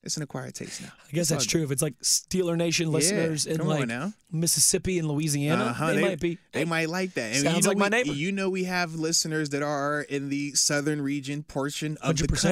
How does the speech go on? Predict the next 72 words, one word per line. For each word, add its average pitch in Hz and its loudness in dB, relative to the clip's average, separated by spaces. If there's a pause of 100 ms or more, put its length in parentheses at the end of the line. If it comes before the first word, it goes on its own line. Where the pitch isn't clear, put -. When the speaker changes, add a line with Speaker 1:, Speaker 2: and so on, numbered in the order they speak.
Speaker 1:
country. 101 -8
So, 123 -2 (300)
without 185 -2
a 175 -8
doubt, 214 -4
man. 127 -4 (100)
Speaker 2:
Uh, 160 2
the, 151 0
the 175 0
Photoshop 175 2
extraordinaire 156 0
himself, 147 4
Speaker 1:
Come 185 2
on 123 2
Speaker 2:
D 113 2
Speaker 1:
now. 139 4
Speaker 2:
Hev, 180 0
is 143 2
in 156 2
Speaker 1:
Mm-hmm. 156 2
Speaker 2:
Mississippi. 165 2 (280)
Speaker 1:
Mm-hmm. 139 -2
Speaker 2:
Oh, 135 4
no, 135 2
and 170 -2
I 180 -2
just 147 0
made 143 0
a - 0
Mississippi - 0
joke. - -4 (200)
Speaker 1:
You - -20
did. - -20
Speaker 2:
I - -10
hope 143 -2
he - -6
doesn't 208 -2
get - -14
mad - -10
at - -18
me. - -12
Speaker 1:
Come 120 -8
on, 104 -8
man. 98 -8
He's 113 -4
gonna 110 -4
say, 104 -4
"I 98 -4
don't 143 0
like 131 0
your 127 0
voice 143 -2
anymore. 110 -4
Hell 147 0
to 180 -6
pit." 147 -4
<laughs> - -6 (360)
Speaker 2:
Well, 285 -2
he's 185 2
a 170 0
Penn 135 2
State 131 0
guy, - -10
so - 0
I 220 -2
don't 165 -2
know 160 -2
if 147 -6
he'd 139 -2
Speaker 1:
Oh, 131 2
Speaker 2:
go, 117 2
Speaker 1:
you're 95 -4